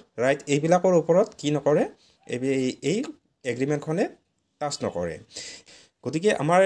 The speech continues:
ভিডিঅ'টো এইখিনি আছিল। ভিডিঅ'টো শেষলৈ চোৱাৰ কাৰণে বহুত বহুত ধন্যবাদ। ভিডিঅ'টো লাইক কৰিব, শ্বেয়াৰ কৰিব আৰু যদি চেনেলটো ছাবস্ক্ৰাইব কৰা নাই, তেনেহ'লে ছাবস্ক্ৰাইব কৰিব।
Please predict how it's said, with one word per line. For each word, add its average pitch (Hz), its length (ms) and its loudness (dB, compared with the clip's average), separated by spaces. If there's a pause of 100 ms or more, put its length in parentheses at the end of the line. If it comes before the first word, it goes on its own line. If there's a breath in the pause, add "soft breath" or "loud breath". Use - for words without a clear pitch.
ভিডিঅ'টো 180 420 -4
এইখিনি 180 400 -2
আছিল। 202 240 -2 (100)
ভিডিঅ'টো 143 300 0
শেষলৈ 160 260 4
চোৱাৰ 151 220 0
কাৰণে 156 200 0
বহুত 180 280 -4
বহুত 196 200 -2
ধন্যবাদ। 180 460 0
ভিডিঅ'টো 127 300 -4
লাইক 123 220 0
কৰিব, 165 240 -2
শ্বেয়াৰ 156 240 0
কৰিব 156 240 2
আৰু 156 100 4
যদি 151 180 -2
চেনেলটো 135 380 -4
ছাবস্ক্ৰাইব 156 460 -2
কৰা 180 140 0
নাই, 247 140 -4
তেনেহ'লে 127 300 -4
ছাবস্ক্ৰাইব - 400 -6
কৰিব। 85 200 -8